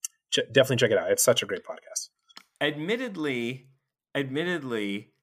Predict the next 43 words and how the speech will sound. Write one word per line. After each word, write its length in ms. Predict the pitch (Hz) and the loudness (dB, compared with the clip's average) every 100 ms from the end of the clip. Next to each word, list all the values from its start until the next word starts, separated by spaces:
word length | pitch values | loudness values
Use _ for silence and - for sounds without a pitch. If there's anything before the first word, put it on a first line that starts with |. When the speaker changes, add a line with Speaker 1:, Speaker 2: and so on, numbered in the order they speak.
| _ - | _ -12
Speaker 2:
not, 360 | 135 139 - - | -6 -4 -4 -6
uh, 120 | - - 160 - | -8 -10 -16 -14
traditionally 1040 | - 156 135 208 247 - 139 113 95 - - | -6 -6 -4 -2 -2 -4 -4 -4 -4 -6 -4
not 260 | 113 110 | -2 0
a 60 | 101 | -2
horror 380 | - 127 113 98 | -2 0 0 -2
guy. 440 | 95 85 80 82 _ _ - | -4 -6 -6 -12 _ _ -10
Lately 560 | 160 208 269 262 269 | -2 0 0 -2 -2
opening 420 | 196 196 196 196 185 | 0 -2 0 0 0
up 200 | - - | -2 -4
to 180 | 90 | -6
it. 140 | 71 - _ _ _ 113 | -6 -12 _ _ _ -4
Speaker 1:
Yeah. 120 | 98 | 0
Speaker 2:
Opening 380 | 214 220 233 208 | 0 0 0 0
up 140 | 185 | 0
to 80 | 170 | -4
horror. 260 | 147 117 - | 0 0 2
I'm 180 | 160 185 | 2 2
opening 380 | 233 240 294 233 | 0 0 -2 -2
up 120 | - | 0
to 100 | 185 | -2
horror 580 | - 185 170 143 117 - - | -2 0 2 4 2 -2 0
faster 380 | 147 143 - | 2 2 -2
than 180 | 135 127 | -2 0
I 120 | 120 | 0
am 320 | 120 123 117 117 | 0 0 -2 -4
to 180 | 120 104 _ | -8 -10 _
traditional 720 | - 135 - 131 131 131 104 | -12 -12 -4 -4 -2 -4 -6
Tolkien 640 | - 117 110 - 113 95 - - | -6 -6 -6 -8 -8 -8 -6 2
fantasy. 560 | 110 - 117 - 143 - 147 - | 2 6 4 8 6 6 -2 -2
Speaker 1:
<laughs> 260 | 123 - | -6 0
Speaker 2:
I'm 100 | 170 | 0
starting 300 | - 226 226 | 2 0 2
to 60 | 202 | 0
find, 80 | 175 | 2
and 100 | 180 | 0
you 80 | |
know 180 | 180 202 | 2 2
why, 200 | 170 170 | 4 4
Speaker 1:
Okay. 140 | - 156 | 2 0
Speaker 2:
you 80 | 175 | 0
know 140 | 160 | 2
why? 360 | 131 135 147 | 4 4 4